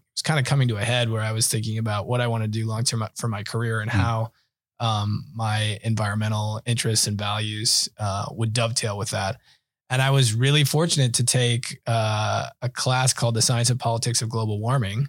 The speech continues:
Speaker 2: Okay.
Speaker 1: And it was taught by my eventual P H D advisor, who I didn't know at the time, and his wife, who was the president of the Michigan Environmental Council. So they had this, it was this great,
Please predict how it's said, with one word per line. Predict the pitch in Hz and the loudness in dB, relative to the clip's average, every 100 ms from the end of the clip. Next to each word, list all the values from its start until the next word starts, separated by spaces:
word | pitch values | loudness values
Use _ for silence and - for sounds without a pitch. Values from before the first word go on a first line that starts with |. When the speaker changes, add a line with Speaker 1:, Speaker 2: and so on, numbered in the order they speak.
| - | 0
Speaker 2:
Okay. | 104 104 110 - _ | 2 2 -2 -6 _
Speaker 1:
And | 127 | -2
it | 123 | 0
was | 123 - | 2 0
taught | - 131 127 127 | 2 2 2 0
by | 120 113 110 113 | 0 2 2 2
my | 110 113 | 2 2
eventual | 113 113 131 127 127 117 117 139 | 2 2 2 4 2 2 0 -2
P | - 127 | 0 2
H | 117 | 2
D | - 123 | 2 2
advisor, | 110 98 107 123 | 2 0 2 2
who | |
I | 123 | 4
didn't | 127 113 | 4 2
know | 113 | 0
at | 107 | -2
the | 123 | -2
time, | 110 107 110 123 - | -2 0 -2 -2 -2
and | 117 117 113 | 0 2 2
his | 113 127 123 | 2 2 2
wife, | 113 120 120 | 2 2 2
who | - | 0
was | 110 | 2
the | 113 | 0
president | 110 120 113 107 | 2 0 2 0
of | 101 | -2
the | |
Michigan | 107 - 113 | -2 0 0
Environmental | 101 101 98 104 110 | -2 -2 -2 -2 -4
Council. | - 110 - | -2 -4 -2
So | - | 0
they | 110 110 | 0 0
had | 120 | 0
this, | 110 - - | 2 2 0
it | - | -4
was | 117 113 | -2 0
this | 110 | 0
great, | - 120 120 113 113 | 0 0 2 2 0